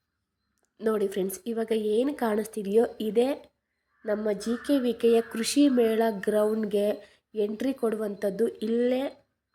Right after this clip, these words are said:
ಒಂದು ಆರ್ಚನ್ನು ಹಾಕುವಂಥದ್ದು. So, ಇದೇ ನಮ್ಮ ಕೃಷಿ ಮೇಳ ಗ್ರೌಂಡ್. So, wel-,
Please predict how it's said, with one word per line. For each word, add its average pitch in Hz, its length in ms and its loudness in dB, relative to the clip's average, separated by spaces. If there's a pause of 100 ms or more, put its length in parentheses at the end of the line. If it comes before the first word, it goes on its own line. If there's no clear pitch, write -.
ಒಂದು 226 340 0
ಆರ್ಚನ್ನು 226 960 -4
ಹಾಕುವಂಥದ್ದು. 208 1200 -4 (580)
So, 294 240 0
ಇದೇ 240 300 2
ನಮ್ಮ 240 300 0
ಕೃಷಿ 254 420 -2
ಮೇಳ 208 380 0
ಗ್ರೌಂಡ್. 185 460 -2 (360)
So, 240 40 -2
wel-, 220 320 0